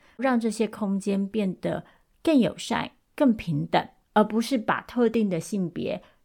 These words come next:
限缩在特定的空间里。像讲到厕所或是更衣室，很多人就会说，啊，那因为男生的小便斗的设计的关系，所以，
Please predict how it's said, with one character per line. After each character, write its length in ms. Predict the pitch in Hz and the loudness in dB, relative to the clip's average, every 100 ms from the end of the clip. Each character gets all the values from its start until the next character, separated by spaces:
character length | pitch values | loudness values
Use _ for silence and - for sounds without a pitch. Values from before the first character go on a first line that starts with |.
| _ | _
限 460 | - - 302 226 | -16 -2 2 2
缩 200 | 190 196 | 0 -4
在 220 | 196 202 | -2 -2
特 300 | 170 - 247 | -4 -2 -2
定 180 | 180 170 | 0 -2
的 100 | - | -4
空 360 | - - 185 185 | -10 -4 -2 -2
间 320 | 175 165 170 | -2 -2 -2
里。 180 | 170 - - _ _ _ _ _ | -6 -8 -18 _ _ _ _ _
像 280 | - 285 233 | 2 4 4
讲 160 | 185 | 2
到 140 | 147 208 | 0 -2
厕 260 | 214 302 | 0 0
所 400 | 214 - - 220 - | 0 -2 -10 -10 -2
或 120 | 214 | -2
是 200 | 196 202 - - | 0 -4 -6 4
更 240 | 226 240 | 6 6
衣 140 | 240 233 | 4 2
室， 400 | - - 190 - - _ _ _ | 0 -2 -6 -8 -20 _ _ _
很 180 | - 214 | 0 2
多 140 | 233 254 | 4 4
人 80 | |
就 120 | 247 247 | 4 4
会 120 | 254 | 2
说， 220 | 254 247 | 4 2
啊， 280 | - 277 262 | 4 4 4
那 180 | 254 277 277 | 4 2 4
因 240 | 277 277 | 6 6
为 420 | 285 254 202 - _ _ _ | 4 4 0 -4 _ _ _
男 200 | 196 196 | 2 2
生 200 | 247 240 | 4 6
的 120 | 214 | 4
小 240 | - 147 | 2 0
便 300 | 143 233 196 | 2 2 2
斗 240 | - - - | 2 -2 -2
的 160 | - | -6
设 240 | 180 233 196 | 0 2 2
计 220 | - 190 | -2 -8
的 120 | - | -8
关 300 | - 190 180 | -2 0 0
系， 260 | - 208 214 | -2 -4 -4
所 400 | 214 - 220 240 | -6 -2 0 0
以， 360 | - 233 180 | 0 -2 -2